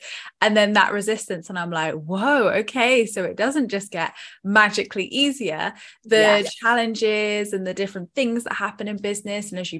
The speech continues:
Speaker 1: pivot and as, you know, the world changes as well, like, all of those things are relative to than where you are in that journey. So I always found that really fascinating.
Speaker 2: Absolutely. And coming from a growth perspective, you know, we're kind of both in that field.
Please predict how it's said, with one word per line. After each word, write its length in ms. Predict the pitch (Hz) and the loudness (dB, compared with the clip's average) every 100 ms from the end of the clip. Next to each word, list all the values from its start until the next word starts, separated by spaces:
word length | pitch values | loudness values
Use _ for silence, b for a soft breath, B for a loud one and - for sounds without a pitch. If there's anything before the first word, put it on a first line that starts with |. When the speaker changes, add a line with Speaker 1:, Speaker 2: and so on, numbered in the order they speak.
| - | -12
Speaker 1:
pivot 460 | - 233 226 220 - | -6 -2 2 2 2
and 100 | 185 | -4
as, 280 | 175 180 - | -6 -10 -12
you 120 | 175 | -10
know, 220 | 160 165 165 - | -8 -8 -10 -10
the 100 | 151 | -4
world 360 | 185 233 220 | 2 2 2
changes 460 | 214 214 208 202 196 | -2 -4 -4 -6 -6
as 160 | 190 | -6
well, 200 | 190 202 | -4 -2
like, 220 | 190 180 - | -2 -4 -4
all 160 | 208 | -2
of 100 | 208 | 0
those 200 | 202 196 | -2 -4
things 260 | 202 196 170 | -4 -8 -6
are 80 | 156 | -4
relative 560 | 185 175 190 185 170 - | -4 -4 -4 -6 -8 -10
to 100 | 180 | -6
than 260 | 175 170 175 B B - | -4 -4 -8 B B -4
where 240 | 202 196 | 2 2
you 300 | 190 196 190 | 2 0 0
are 180 | 165 175 | 0 0
in 200 | 185 170 | -2 -2
that 220 | 170 170 | -2 -2
journey. 320 | 190 180 170 | -2 -2 -4
So 200 | 165 180 | -8 -6
I 40 | 180 | -4
always 220 | 185 180 | -4 -6
found 220 | 180 170 | -6 -2
that 160 | 170 180 | -2 -2
really 180 | 170 | -6
fascinating. 880 | 170 185 180 185 175 170 - - 180 170 | -4 -6 -6 -8 -8 -8 -8 -8 -8 -4
Speaker 2:
Absolutely. 880 | 156 156 - 151 147 160 156 156 - | -4 -6 -10 -12 -8 -6 -4 -4 -4
And 580 | 254 285 220 185 185 | -2 0 0 0 -4
coming 320 | - - 208 214 | -8 -8 -8 -6
from 180 | 202 | -6
a 60 | 170 | -6
growth 400 | 131 151 196 - | -6 -4 -4 -6
perspective, 800 | 214 214 170 143 - 117 87 - | -10 -4 -2 -2 -2 -4 -4 -6
you 100 | 175 | -4
know, 200 | 160 160 | -2 -2
we're 160 | 160 165 | -2 -2
kind 200 | 185 165 | -4 -6
of 120 | 156 | -6
both 240 | 156 151 | -8 -6
in 160 | 165 151 | -8 -6
that 260 | 147 - | -6 -8
field. 460 | - 208 185 160 | -4 0 2 2